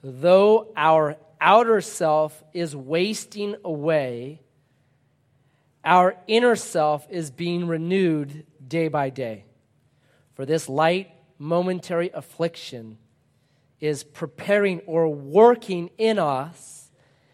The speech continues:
an eternal weight of glory beyond all comparison. As we look not to the things that are seen, but to the things that are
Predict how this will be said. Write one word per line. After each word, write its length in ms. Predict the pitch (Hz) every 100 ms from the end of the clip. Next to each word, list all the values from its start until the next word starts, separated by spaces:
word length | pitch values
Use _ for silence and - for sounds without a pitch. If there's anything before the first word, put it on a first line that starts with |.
| _ _ _
an 160 | 165 180
eternal 640 | 165 - - 226 240 220
weight 180 | 196 196
of 120 | 165
glory 320 | 151 165 165
beyond 460 | 143 147 156 160 165
all 280 | - 143 151
comparison. 800 | - 131 - 127 117 - 113 113 _ _ _ _ _ _ _ _ _ 170
As 160 | 180
we 100 | 202
look 220 | 202 185
not 320 | 170 190 240 240
to 80 |
the 120 | 240 226
things 300 | 226 220 185
that 140 | 190
are 100 | 170
seen, 560 | - - 214 202 185 160
but 140 | 175
to 80 | 180
the 100 | 170
things 260 | 190 185 165
that 100 |
are 120 | 160